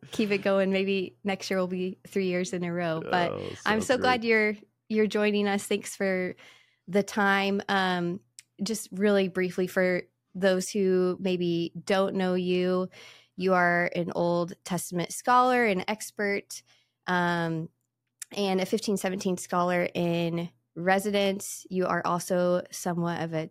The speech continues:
Speaker 1: TikTok aficionado or, uh, TikTok celebrity at this point, I think I can easily say. Um, and you spend a lot of your time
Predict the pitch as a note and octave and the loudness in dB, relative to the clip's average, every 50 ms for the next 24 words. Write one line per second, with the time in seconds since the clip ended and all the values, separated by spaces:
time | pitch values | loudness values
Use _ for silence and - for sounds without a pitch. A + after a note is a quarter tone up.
0 | _ - - - F3 - - - - F#3 F3+ F3 - - - - - _ _ _ | _ -10 -6 -6 -6 -6 -6 -6 -4 -2 -2 -4 -4 -8 -16 -20 -20 _ _ _
1 | _ _ _ _ _ _ - G3 - - F#3+ - - G3+ F3+ F3 F3 E3+ E3 E3 | _ _ _ _ _ _ -8 -6 -4 -4 -6 -4 -2 -2 0 0 0 0 0 0
2 | E3+ F#3+ G3+ G#3+ A#3 B3 A#3+ - F#3 F3+ F3+ F3 F3 E3+ E3+ E3+ E3 - _ _ | 0 0 0 0 0 -2 -4 -2 -2 0 0 2 2 2 0 0 -2 -4 _ _
3 | - _ _ _ _ _ _ - - F#3+ F#3 F3+ F3 F3 E3+ - - _ - - | -20 _ _ _ _ _ _ -2 2 2 2 4 2 0 0 -2 -6 _ -8 -4
4 | - B3+ - - - C#4 A3+ G#3+ - - - - A3 G3+ F#3+ F#3+ F#3+ G#3+ A3+ A#3 | -4 -4 -4 0 2 4 4 4 2 0 -2 2 4 4 4 4 4 4 2 4
5 | A#3+ B3 B3+ B3+ B3+ C#4 C#4 C#4 - - - C#4+ C4+ C4 C4+ C4 - A#3 A#3+ C4 | 4 4 2 2 4 4 2 2 0 -2 0 2 4 4 4 2 0 0 2 2
6 | B3 A#3 A#3+ A3+ A3+ - B3 A3+ A3 A3 G#3 - _ - A3 A3 G#3+ - A3+ A3+ | 2 2 2 0 0 2 2 2 2 0 -2 -4 _ -2 0 0 2 2 2 2
7 | A3+ A3+ A3+ - - A3+ A3+ A3+ A3+ A#3 A#3 A#3 - - - - _ _ _ _ | 2 2 0 0 0 0 2 2 2 2 0 -2 -6 -12 -20 -20 _ _ _ _
8 | _ - G#3 G#3 G3+ G3 F#3+ F#3 F3+ F3+ F3 F3+ G3 A3 - _ _ _ _ - | _ 4 6 6 6 6 6 4 4 2 0 -2 -4 -6 -12 _ _ _ _ 0
9 | G#3 G#3+ G#3 A3 G#3 - - B3 A#3+ A3+ G#3+ G3+ G3+ G#3 G#3+ G#3+ G3+ G3+ G3+ G3+ | 2 2 2 0 0 0 0 2 2 4 4 4 4 4 2 2 0 0 -2 -2
10 | - G3+ F#3+ F#3 F#3 F#3 F#3 F3+ F#3 F3+ F3 | -2 -2 0 0 0 0 0 -2 -4 -4 -6